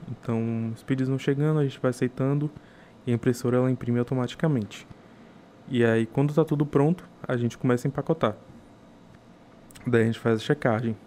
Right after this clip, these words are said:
É, a lista de sabores, se tem alguma observação. Às vezes tem um pedido pra, "Ah, escreve uma cartinha." A gente escreve. Então, a gente faz essa,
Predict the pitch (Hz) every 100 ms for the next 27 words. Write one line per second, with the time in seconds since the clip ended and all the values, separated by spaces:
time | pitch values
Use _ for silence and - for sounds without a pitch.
0 | - 117 113 110 110 120 113 - 120 -
1 | 147 139 147 147 135 127 - - - -
2 | - - 113 117 113 110 - 117 117 135
3 | - 131 135 135 127 123 - - - -
4 | - 131 123 - 127 127 123 127 120 120
5 | 117 127 127 147 139 - 139 139 143 143
6 | - 143 139 131 107 - - - - -
7 | - - 120 110 - - 117 123 139 135
8 | 123 123 127 - - - - 120 - 120
9 | 123 123 117 123 - 120 117 127 - 143
10 | 135 123